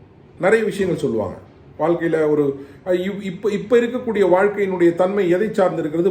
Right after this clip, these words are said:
பொருளாதாரத்தை சார்ந்திருக்கிறது. ஆனால் கேதுவினுடைய தன்மை ஞானத்தை சம்பந்தப்படுத்துது. அப்போ அவர் எங்க என்ன சொல்றாங்கன்னா, ஞானம் தடைபடுகிற பொழுது அல்லது, அஹ், கேது திசை நடக்கிற பொழுது அந்த கேது எந்த கிரகங்களோடு சேர்ந்து இருக்கிறதோ அந்த கிரகங்களினுடைய தன்மையை அது அழித்துவிடும். இப்ப சூரியன் கேது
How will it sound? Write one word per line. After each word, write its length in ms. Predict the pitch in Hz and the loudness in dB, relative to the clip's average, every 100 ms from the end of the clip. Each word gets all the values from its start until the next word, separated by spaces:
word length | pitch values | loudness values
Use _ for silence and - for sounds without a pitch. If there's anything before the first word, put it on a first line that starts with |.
| 190 | 0
பொருளாதாரத்தை 500 | 190 220 196 170 165 | 0 2 2 0 -2
சார்ந்திருக்கிறது. 560 | - 151 147 135 120 143 | -2 -2 0 -2 -2 -2
ஆனால் 240 | 185 196 | 0 2
கேதுவினுடைய 520 | 208 233 226 196 175 165 | 2 2 0 -2 0 2
தன்மை 260 | 175 196 175 | 2 0 0
ஞானத்தை 400 | 175 247 247 208 | 0 2 0 -2
சம்பந்தப்படுத்துது. 680 | 156 135 123 107 104 95 92 - - - - - - - - | -2 -2 -4 -6 -8 -10 -14 -20 -20 -20 -20 -20 -20 -20 -10
அப்போ 240 | - 180 202 233 - - - | 0 4 4 2 -2 -14 -2
அவர் 240 | 175 180 | 2 4
எங்க 120 | 185 | 2
என்ன 160 | 226 240 | 0 0
சொல்றாங்கன்னா, 520 | 214 180 151 160 202 175 | 0 0 -2 -2 -2 2
ஞானம் 380 | 180 202 202 | 0 0 -2
தடைபடுகிற 480 | 160 170 175 170 165 | -2 0 0 0 0
பொழுது 200 | 147 151 | 0 0
அல்லது, 260 | 160 170 214 226 - - 202 | 0 0 -2 -4 -12 -10 -2
அஹ், 880 | 185 175 160 156 143 160 151 - - 151 147 - - - | 2 2 2 -2 -6 -10 -10 -14 -14 -16 -18 -18 -20 -4
கேது 300 | 220 240 226 190 | 2 4 2 -2
திசை 260 | 185 - 233 | 0 2 2
நடக்கிற 340 | 196 170 165 165 | 2 0 0 0
பொழுது 220 | 170 190 | 2 0
அந்த 140 | 190 | 0
கேது 400 | 175 202 226 220 196 | -4 0 2 2 0
எந்த 220 | 190 208 | -2 0
கிரகங்களோடு 640 | 202 185 208 214 202 190 170 | 0 2 0 0 0 0 0
சேர்ந்து 340 | 185 190 185 | 0 0 2
இருக்கிறதோ 280 | 175 180 190 | 0 0 0
அந்த 160 | 175 170 | 0 0
கிரகங்களினுடைய 720 | 185 214 208 190 180 170 165 | 2 2 0 -4 -2 0 0
தன்மையை 360 | 175 185 196 180 | 0 -2 0 0
அது 100 | 175 | 2
அழித்துவிடும். 440 | 180 175 156 120 107 | 2 0 -2 -4 -6
இப்ப 100 | 143 | -8
சூரியன் 440 | 202 208 208 170 | -6 -4 -4 -2
கேது 240 | 185 175 | 0 2